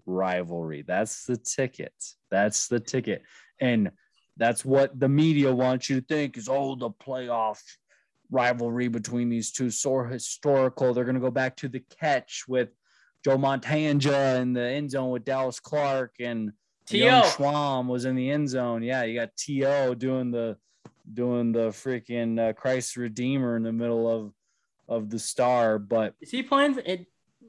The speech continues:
Speaker 2: Have we got an update from Skip? Is he playing for the Bucks this weekend or n-, no?
Speaker 1: Shit, he might, he might roll out for Niners or the Cowboys,
Speaker 2: You're
Speaker 1: both
Speaker 2: right.
Speaker 1: his teams, you know?
Speaker 2: Historic
Speaker 1: Like,
Speaker 2: matchup.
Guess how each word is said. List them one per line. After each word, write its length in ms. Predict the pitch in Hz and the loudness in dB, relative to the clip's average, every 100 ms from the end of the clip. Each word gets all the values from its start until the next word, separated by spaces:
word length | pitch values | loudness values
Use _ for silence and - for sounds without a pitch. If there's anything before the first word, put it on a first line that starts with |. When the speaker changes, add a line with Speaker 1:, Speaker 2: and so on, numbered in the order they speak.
| 226 269 208 143 | -20 _ -18 0
Speaker 2:
Have 140 | 175 | 2
we 80 | 180 | 4
got 220 | 190 220 | 4 4
an 60 | 208 | 4
update 380 | 208 214 226 202 | 4 4 2 2
from 160 | 196 | -2
Skip? 300 | 165 - 214 | -6 -6 -2
Is 120 | 202 - | -2 -2
he 120 | 202 | -4
playing 240 | 214 202 | -4 -4
for 100 | 202 | -4
the 80 | 160 | -4
Bucks 300 | 135 151 - | 0 -2 -2
this 180 | 175 - | -8 -4
weekend 320 | 185 190 185 | -4 -4 -4
or 60 | 135 | -6
n-, 180 | 123 - _ | -8 -12 _
no? 220 | 113 92 _ _ _ _ _ | -12 -12 _ _ _ _ _
Speaker 1:
Shit, 340 | - 165 165 | -4 -2 0
he 80 | 131 | 0
might, 300 | 175 143 110 | -2 -2 -4
he 140 | 120 156 | -4 -2
might 280 | 156 104 | -2 -4
roll 220 | 107 117 131 | -2 0 2
out 180 | 131 | 0
for 340 | - 123 107 - _ - | -2 -4 -4 -6 _ -12
Niners 520 | 104 123 151 151 123 - | -6 -2 0 0 0 -4
or 340 | 123 208 226 | -2 0 0
the 360 | 156 110 110 90 | 0 0 -2 -2
Cowboys, 560 | 113 107 104 95 92 | -4 -2 -4 -6 -8
Speaker 2:
You're 80 | 98 | -10
Speaker 1:
both 240 | 82 156 180 | 0 2 2
Speaker 2:
right. 80 | |
Speaker 1:
his 160 | 170 113 | 0 -2
teams, 440 | - 110 90 80 92 | -6 -8 -8 -14 -16
you 100 | 92 | -10
know? 160 | 98 | -4
Speaker 2:
Historic 400 | 170 180 170 160 | -4 0 2 2
Speaker 1:
Like, 220 | 165 202 | 4 2
Speaker 2:
matchup. 200 | 190 123 | 2 -4